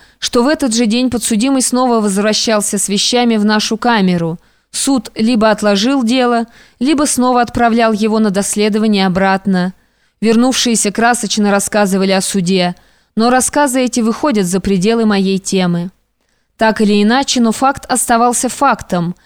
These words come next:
Камера наша все редела и редела. Теперь к весне тысяча девятьсот тридцать девятого года в клубе «Культ просвета» оставалось всего восемнадцать человек,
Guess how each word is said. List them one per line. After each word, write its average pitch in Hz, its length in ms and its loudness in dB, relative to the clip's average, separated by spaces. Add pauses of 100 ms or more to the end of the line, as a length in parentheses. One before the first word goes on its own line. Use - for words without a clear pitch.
(280)
Камера 226 380 2
наша 214 300 0
все 208 240 -2
редела 214 420 0
и 226 220 -2
редела. 180 640 0 (400)
Теперь 226 360 0
к - 80 -8
весне 233 400 0
тысяча 226 400 -2
девятьсот 208 480 -2
тридцать 208 360 -2
девятого 196 500 0
года 180 500 0 (300)
в - 140 -12
клубе 220 320 2
«Культ 214 300 -2
просвета» 233 680 0 (300)
оставалось 247 600 2
всего 240 380 0
восемнадцать 233 680 0
человек, 220 720 0